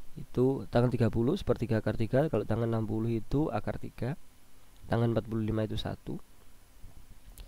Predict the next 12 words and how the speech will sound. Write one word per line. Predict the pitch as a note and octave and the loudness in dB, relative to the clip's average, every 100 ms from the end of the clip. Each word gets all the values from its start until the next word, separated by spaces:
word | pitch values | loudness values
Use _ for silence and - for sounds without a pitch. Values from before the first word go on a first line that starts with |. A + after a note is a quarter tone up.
| - - - - | -16 -18 -18 -2
Tinggal | C3 B2+ | 4 6
kita | D3 C#3+ | 6 4
kalikan, | D#3 F3 - C3 F3+ | 4 4 4 2 0
berarti, | - G2+ - B2+ D3+ F3+ - - - - - - - | -2 -4 0 0 0 -2 -10 -20 -20 -20 -18 -16 -2
eh, | A2+ A2+ A2+ | 0 2 2
seratus | - A2+ A2+ A2+ - | 0 0 0 -2 -2
empat | A#2 A2+ | -2 -2
belas | - G#2 G#2+ D#3+ - | -2 2 2 4 2
akar | G#2+ - G#2+ | 0 -2 -4
tiga, | A2 - A#2+ E3+ C#4 - | -6 0 2 2 0 -4
ini | A#2 A2 | 0 0
ya, | D#3+ | 0